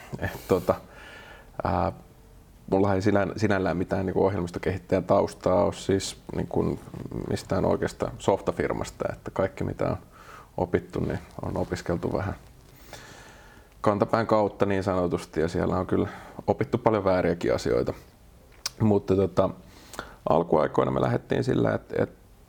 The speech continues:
että ulkoistettiin osa tuosta softadevauksesta sitten niin kuin ulkopuoliselle kumppanille, jossa oli, oli tota, siellä oli nyt suomalainen, suomalainen firma, joka sitten teetätti, teetätti nää ul-, ulkomailla nää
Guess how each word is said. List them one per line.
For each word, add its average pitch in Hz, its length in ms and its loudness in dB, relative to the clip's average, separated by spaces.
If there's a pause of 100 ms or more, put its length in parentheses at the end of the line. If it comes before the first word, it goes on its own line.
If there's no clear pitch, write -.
(260)
että - 340 -2
ulkoistettiin 104 720 2
osa 95 240 2
tuosta 85 260 -4
softadevauksesta - 1000 0 (540)
sitten - 320 -6
niin - 160 -10
kuin - 220 -2 (320)
ulkopuoliselle 123 560 2
kumppanille, 95 680 2
jossa 95 320 0
oli, 90 180 4 (880)
oli 92 220 2
tota, 92 340 -2 (460)
siellä 92 160 0
oli 92 100 0
nyt 90 200 -6
suomalainen, 95 560 2 (120)
suomalainen 104 380 2
firma, 92 320 2
joka 90 180 0
sitten 87 240 -2
teetätti, 87 500 0 (440)
teetätti - 420 -4
nää 90 260 -2 (580)
ul-, 202 200 4
ulkomailla - 1080 0
nää 82 240 -4